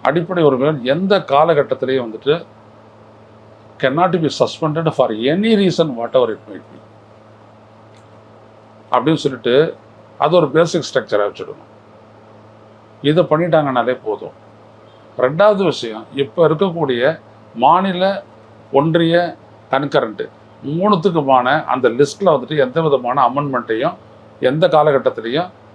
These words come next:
நாடாளுமன்றத்துல ஒப்புதலின்றி, மாநில அரசுடைய ஒப்புதலின்றி செய்ய மாட்டோம் அப்படின்னு ஒரு அமெண்ட்மெண்ட்டை கொண்டாந்து சேர்க்கணும். அதுதான் ரொம்ப, ரொம்ப முக்கியம்.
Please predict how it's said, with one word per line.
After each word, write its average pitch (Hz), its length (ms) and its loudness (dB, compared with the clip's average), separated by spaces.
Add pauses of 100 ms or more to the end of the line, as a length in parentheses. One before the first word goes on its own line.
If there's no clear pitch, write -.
நாடாளுமன்றத்துல 143 880 2
ஒப்புதலின்றி, 135 560 -2 (260)
மாநில 175 380 2
அரசுடைய 131 360 -2
ஒப்புதலின்றி 131 400 -2
செய்ய 143 360 0
மாட்டோம் 113 520 0 (300)
அப்படின்னு 131 540 -2 (260)
ஒரு 135 540 2 (120)
அமெண்ட்மெண்ட்டை 127 420 -4
கொண்டாந்து 113 360 -10
சேர்க்கணும். 92 380 -10 (1300)
அதுதான் 143 260 4
ரொம்ப, 127 180 0
ரொம்ப 113 180 -6
முக்கியம். 104 380 -16